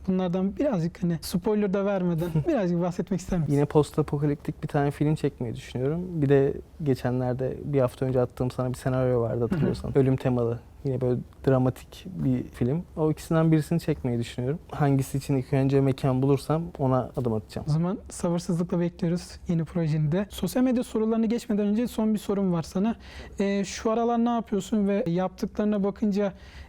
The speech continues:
Speaker 1: istediğin yerde olduğunu düşünüyor musun?
Speaker 2: Yani şu an işte bu bahsettiğim iki yeni film için hani mekan arayışı içerisindeyim. Yani işte onları halletmeye çalışıyorum bir yandan. Yaptıklarıma bakınca da hala istediğim noktada değilim sonuçta hani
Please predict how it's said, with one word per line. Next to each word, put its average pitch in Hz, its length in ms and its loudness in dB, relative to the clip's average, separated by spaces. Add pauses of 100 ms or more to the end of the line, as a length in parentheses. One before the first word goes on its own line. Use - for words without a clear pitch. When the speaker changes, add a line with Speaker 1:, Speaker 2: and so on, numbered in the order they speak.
Speaker 1:
istediğin 202 400 0
yerde 202 280 0
olduğunu 202 320 2
düşünüyor 190 320 0
musun? - 300 -8 (160)
Speaker 2:
Yani 147 140 4
şu - 140 0
an 160 60 2
işte 160 260 0
bu 151 220 2
bahsettiğim 143 480 0
iki - 180 -2
yeni 143 180 4
film 147 280 -2 (120)
için - 220 -6
hani 131 140 2
mekan 127 280 0
arayışı 127 340 0
içerisindeyim. 113 680 -4
Yani - 180 -6 (180)
işte - 240 -6
onları 143 500 0
halletmeye 127 420 0
çalışıyorum 117 520 -4
bir 113 60 -4
yandan. 123 340 -2
Yaptıklarıma 147 580 4
bakınca 156 400 2
da 170 180 4
hala 147 220 4
istediğim 143 340 0
noktada 147 340 0
değilim 151 260 0
sonuçta 123 380 -4
hani 127 200 -4